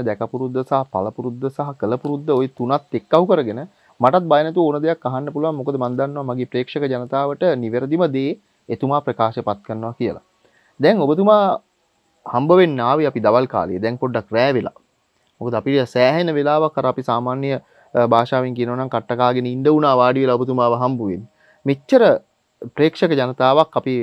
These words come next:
YouTube නාලිකාව බලාගෙන ඉන්නවා. එතුමා, එතු-, එ-, අපේ ප්‍රේක්ෂක ජනතාවට අපි මේ විස්තර ගෙන එන්න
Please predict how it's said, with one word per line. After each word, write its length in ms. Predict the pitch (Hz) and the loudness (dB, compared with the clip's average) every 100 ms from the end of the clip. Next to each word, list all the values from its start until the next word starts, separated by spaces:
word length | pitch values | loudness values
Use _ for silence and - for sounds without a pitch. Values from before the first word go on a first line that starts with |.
| 110 | -2
YouTube 240 | 120 135 135 | -4 -4 -4
නාලිකාව 400 | 127 123 139 120 | -4 -2 -2 2
බලාගෙන 400 | 117 123 110 90 | 4 2 0 -6
ඉන්නවා. 220 | 73 65 - _ _ | -10 -12 -14 _ _
එතුමා, 360 | 117 131 185 202 - | -8 -2 2 2 0
එතු-, 280 | 123 147 98 | -4 -4 -2
එ-, 360 | 113 - 110 | -4 -4 -4
අපේ 260 | 101 180 196 | 0 2 4
ප්‍රේක්ෂක 380 | 202 139 - 185 143 | 2 -2 -2 -6 -4
ජනතාවට 480 | 135 175 185 120 156 202 _ _ _ - | -4 0 0 0 -4 -8 _ _ _ -2
අපි 180 | - 202 | 0 0
මේ 160 | 208 180 | 0 0
විස්තර 320 | 147 - 185 190 135 | -2 2 6 6 4
ගෙන 240 | 127 127 147 | 0 -2 -2
එන්න 260 | 180 202 | -2 -2